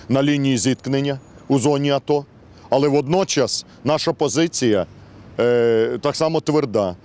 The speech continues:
що коли брат на брата, коли брату, е, протистояння, то від цього виграє тільки ворог. Тому ніхто, ні Парасюк, ні Ляшко, ні будь-хто інший не має права бити поліцейських, не має права застосовувати зброю,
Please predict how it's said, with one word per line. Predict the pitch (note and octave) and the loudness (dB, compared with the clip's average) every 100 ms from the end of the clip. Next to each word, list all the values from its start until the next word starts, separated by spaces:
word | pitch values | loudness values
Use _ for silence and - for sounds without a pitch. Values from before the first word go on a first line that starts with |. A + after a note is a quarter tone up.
| - | -14
що | - D3+ | -2 -2
коли | C#3+ D3+ | 2 0
брат | C3+ D3 D3 - | 2 0 0 -2
на | C3 | -2
брата, | C#3 D#3+ D#3 | 0 0 -2
коли | - C#3 D3 | -2 0 0
брату, | A#2 C3+ B2+ C#3+ - C#3 C3+ - | 0 0 2 0 2 2 2 2
е, | B2+ A#2+ A#2 G2+ | 2 4 2 0
протистояння, | D3+ D3 D3 - C3+ D#3 E3+ F3 F#3 - - - - | -4 0 -2 0 2 2 2 -2 -6 -10 -20 -20 -4
то | D#3 D3 | 0 0
від | C3+ B2+ | 0 0
цього | E3 E3+ | 2 2
виграє | D3+ B2 C#3 D3 | 2 2 0 0
тільки | C#3 C3 | -2 -2
ворог. | C3 G#2+ F#2+ F2+ - | 2 2 2 -2 -2
Тому | E3 F#3+ | 0 2
ніхто, | F#3+ - C3 A2+ G2+ - - - | 0 -2 0 0 -2 -8 -20 -2
ні | D#3 | -2
Парасюк, | F#3+ F#3+ F#3 - D3+ C3 A2 | 0 0 0 0 0 0 0
ні | D#3 | 0
Ляшко, | F#3 F3 - C3 A#2+ | 0 0 -2 0 2
ні | B2+ | 0
будь-хто | C#3+ F3+ - - D3+ | 0 -2 -2 -2 0
інший | A2 G2 - F#2+ - - - | 0 -2 -2 -4 -4 -16 -2
не | D3 | 0
має | E3+ E3+ D3+ | 2 2 2
права | C3+ C#3 C3 B2+ | 2 0 2 2
бити | C#3+ - C#3 | 0 0 0
поліцейських, | C3 B2 - B2+ A#2+ - D3+ - - - - - - - - | 0 0 0 0 0 -4 -8 -8 -20 -20 -20 -20 -20 -10 -2
не | D3+ | 0
має | E3+ F3+ F3 | 2 2 2
права | - D3+ C#3 C3 | 2 0 2 0
застосовувати | D3+ - E3+ - E3 D3 C3+ C#3 | -2 0 -2 0 2 2 0 -2
зброю, | G#2+ B2 B2 A#2+ C3+ | -2 0 2 0 -4